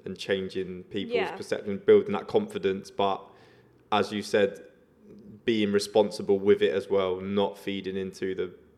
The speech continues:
Speaker 1: real nightmares of what cosmetics can be.
Speaker 2: Yeah, yeah, definitely. And just, I just want businesses. So
Speaker 1: Mm.
Speaker 2: this is a great place to start because
Speaker 1: Yeah.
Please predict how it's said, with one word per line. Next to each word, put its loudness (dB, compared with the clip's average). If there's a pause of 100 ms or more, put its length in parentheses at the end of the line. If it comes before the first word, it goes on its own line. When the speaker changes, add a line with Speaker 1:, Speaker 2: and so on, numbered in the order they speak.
(180)
Speaker 1:
real 4
nightmares -4
of -6
what -2
cosmetics -6
can -12
be. -4 (200)
Speaker 2:
Yeah, -6 (360)
yeah, -6
definitely. -12
And -8
just, -12 (180)
I -14
just -16
want -14
businesses. -12
So -8 (220)
Speaker 1:
Mm. -10
Speaker 2:
this 2
is -14
a 0
great -2
place -6
to -20
start -8
because -8
Speaker 1:
Yeah. -10